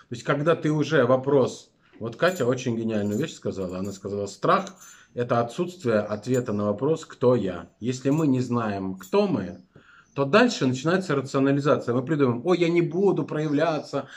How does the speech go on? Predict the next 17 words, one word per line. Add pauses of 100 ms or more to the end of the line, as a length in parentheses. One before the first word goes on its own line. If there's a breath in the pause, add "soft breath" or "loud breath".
(120)
потому
что
вот
это,
ой,
я
не
буду
проявляться,
потому
что
вот
это».
Но
там
в
глубине,